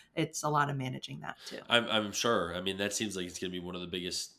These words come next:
Speaker 2: pieces of it. And I think anybody listening to this podcast definitely identifies with the statement that you said, where the coach is really kind of the end all be all. You know, I mean, uh, there's a million things, and I'm really fortunate that I work for great coaches who both let me do my thing, right? There's no,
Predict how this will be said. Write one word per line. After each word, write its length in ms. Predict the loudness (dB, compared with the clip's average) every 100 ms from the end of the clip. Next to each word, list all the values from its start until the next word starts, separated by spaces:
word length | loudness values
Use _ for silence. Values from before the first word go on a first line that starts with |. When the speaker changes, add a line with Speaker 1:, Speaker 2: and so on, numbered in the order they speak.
| _ -6
Speaker 2:
pieces 420 | 0 0 0 -4 -6
of 140 | -8
it. 120 | -12
And 280 | -12 -12 -4
I 140 | -2 0
think 220 | 0 2
anybody 240 | 4 4
listening 280 | 4 2 0
to 60 | 2
this 40 |
podcast 380 | 2 2 -2 -2
definitely 440 | -2 0 -2 -2 -6
identifies 560 | -2 0 0 0 -2
with 140 | -4 -6
the 80 | -4
statement 280 | -2 -4
that 140 | -4 -6
you 60 |
said, 260 | -4 -4 -4
where 180 | -8 -8 -12 -16 2
the 80 | 4
coach 340 | 8 8 6
is 120 | 2 2
really 240 | 2 2
kind 160 | 2 0
of 60 |
the 140 | 0 0
end 160 | 0
all 180 | -2 -2
be 160 | -4 -6
all. 260 | -8 -10 0
You 140 | 4
know, 100 | 4
I 120 | 4
mean, 180 | 2 0 -6 -12 -6
uh, 100 | -4 -2 2
there's 220 | 6 6
a 60 | 6
million 320 | 4 4 2
things, 300 | 2 2 4
and 80 | 6
I'm 140 | 6
really 180 | 4 0
fortunate 400 | 0 -2 0 0
that 80 | 2
I 120 | 4
work 220 | 2 0
for 240 | -2 -4 -2
great 320 | 0 0 2
coaches 380 | 0 2 -2 -2
who 100 | -2
both 320 | -2 -2 -2
let 140 | -4
me 140 | -4 -4
do 160 | -2
my 180 | 2 2
thing, 280 | 0 -8 -6
right? 220 | -2 -2
There's 200 | -2 -2
no, 360 | 2 4 4